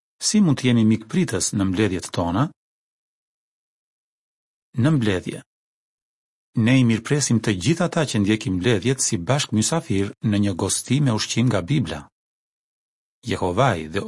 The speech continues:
organizata e tij janë mikpritësit tan. Kur vin vizitor të rinj, ne, si të thuash, bëhemi bashk mikpritës. Pse të mos marrësh iniciativën ti mirpresësh, pavarësisht nga paraqitja ose veshja e tyre?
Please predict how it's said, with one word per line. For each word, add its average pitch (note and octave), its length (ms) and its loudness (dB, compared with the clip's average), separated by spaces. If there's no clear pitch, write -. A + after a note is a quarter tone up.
organizata F#2 640 -2
e A2 80 0
tij F#2 320 -4
janë A2 380 -2
mikpritësit - 580 -4
tan. E2 320 -6
Kur A#2+ 160 4
vin E3+ 240 2
vizitor G#2+ 400 0
të - 200 -4
rinj, G2+ 200 0
ne, B2+ 180 2
si - 140 -2
të E3 160 0
thuash, A#2+ 400 0
bëhemi B2+ 320 0
bashk B2 400 -2
mikpritës. - 640 -2
Pse G3 160 -2
të - 80 -4
mos C3 240 2
marrësh C3 300 2
iniciativën A2+ 800 0
ti - 80 -4
mirpresësh, G#2 720 -4
pavarësisht G#2+ 640 -2
nga G#2 160 2
paraqitja G2 720 -2
ose G2+ 320 -2
veshja G2+ 320 -2
e E2+ 80 -10
tyre? G#2+ 300 0